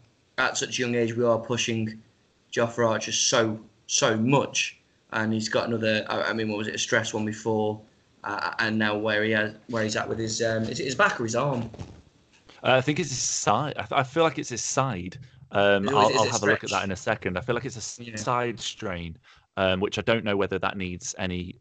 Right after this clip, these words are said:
Speaker 2: um, treatment on, let's say, or whether it just needs a bit of rest. But I think, I think I heard on the radio the other day that he's only been in the England setup since April or May, and yet,
Speaker 1: Yeah.
Speaker 2: of any bowler in the world, he's been used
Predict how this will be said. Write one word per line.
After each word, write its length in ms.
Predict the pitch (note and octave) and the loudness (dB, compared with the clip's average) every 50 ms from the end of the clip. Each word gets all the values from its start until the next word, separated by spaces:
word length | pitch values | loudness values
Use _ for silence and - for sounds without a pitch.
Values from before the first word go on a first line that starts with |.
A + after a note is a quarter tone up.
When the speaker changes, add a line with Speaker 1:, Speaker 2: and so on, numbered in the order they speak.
| _ _ - | _ _ -6
Speaker 2:
um, 440 | F2+ F2 E2+ E2+ E2 E2 E2 E2 C2+ _ _ _ _ _ _ _ _ _ - _ _ - | -4 -2 -2 -2 -4 -6 -8 -10 -12 _ _ _ _ _ _ _ _ _ -20 _ _ -10
treatment 800 | - - - A#2+ A#2+ - - F#2+ F2+ E2+ E2+ F#2 B2 - - - _ - | -8 -2 -2 -2 -2 -4 -8 -8 -6 -6 -6 -6 -10 -12 -16 -16 _ -4
on, 300 | F2 E2+ E2 E2+ F2+ F2+ | -2 -2 -2 -2 -2 -2
let's 220 | F2 - - - | -2 -4 -4 -8
say, 320 | - - - E2 E2 E2+ - | -6 -2 -2 0 0 0 0
or 140 | - F2+ E2+ | 0 2 2
whether 180 | F2 F2 F#2 | 2 2 2
it 60 | F#2 | -2
just 240 | - - F2+ - - | -2 -4 -6 -6 -4
needs 160 | F#2 E2+ - | -4 -4 -4
a 20 | - | -2
bit 120 | - - | -2 -2
of 120 | - E2+ F#2 | 0 2 2
rest. 360 | G2 F2 - - - - - - - - - | 2 0 0 -4 -12 -14 -14 -16 -18 -10 0
But 120 | - D#3 | 2 4
I 20 | F3+ | 4
think, 200 | - G3+ F#3+ G#3 - | 4 2 2 2 2
I 80 | - F#3 | 2 2
think 160 | - G3+ G3+ | 0 2 0
I 60 | G3+ | 0
heard 240 | E3+ E3 F3 F3+ E3 | 2 2 2 4 4
on 120 | C#3 B2 | 4 4
the 80 | A#2 A2 | 4 2
radio 340 | A#2+ C3 D3+ C3+ G#2 F2+ F2 | 0 2 0 2 2 0 2
the 100 | F2 F#2 | 0 -2
other 140 | E2+ F#2+ F#2 | -2 -2 -2
day 240 | - G#2 G2+ F2+ | 0 0 0 0
that 220 | E2 F2+ F#2 - - _ - - - _ _ _ _ - | 0 -2 -2 -4 -6 _ -20 -20 -20 _ _ _ _ -4
he's 120 | A#2 A2+ E3 | 0 4 4
only 200 | E3+ F#3+ F#3 D#3+ | 4 4 4 2
been 220 | C3+ F3 E3+ D3+ | 4 4 4 4
in 100 | B2+ G#2+ | 4 2
the 140 | G#2 G2+ G2 | 2 2 2
England 280 | G#2+ A#2 A2 G2+ F#2+ - | 2 0 0 0 -2 -2
setup 460 | - A#2 G#2 - - - F#2+ - - | 0 -2 -2 -2 -2 -4 -4 -4 -4
since 320 | - - F2+ F2 - - - - | -8 -8 -8 -8 -8 -10 -4 -2
April 500 | G#2 A2 A#2+ C3+ - - - B2 A#2 A#2 | -2 -2 -2 -4 -12 -10 -4 -2 2 2
or 160 | A2 G#2+ G#2 G#2 | 4 4 2 2
May, 420 | G#2 G#2 G#2+ A2+ B2+ D#3 E3 E3+ _ _ _ - - - _ - | 2 2 2 2 2 0 -2 -6 _ _ _ -20 -20 -18 _ 0
and 180 | A2+ A2+ A2 A2 | 0 2 2 2
yet, 220 | A2+ D3 C3+ A2 | 4 6 6 6
Speaker 1:
Yeah. 180 | A#2 - A2+ A2 - - | 6 4 2 -2 -4 -6
Speaker 2:
of 100 | G#2 - - | -6 -2 0
any 220 | B2+ C3 C#3 C#3 | 0 2 2 2
bowler 380 | B2+ - A#2+ A#2+ B2 A#2 G#2+ G2+ | 2 2 4 4 4 4 4 2
in 80 | G2 F#2+ | 2 0
the 80 | F#2 | 0
world, 420 | F2+ G2+ G#2 G2 E2+ E2+ E2+ E2+ - | 2 2 4 4 2 2 -2 -4 -6
he's 240 | - - G2 F2+ | -6 -8 -8 -6
been 180 | - G2 F#2 F#2+ | -4 -2 -2 0
used 540 | G2 G2+ G#2+ G2+ F#2+ F#2 F2+ E2+ - - | 0 0 0 0 2 0 0 -2 -6 -10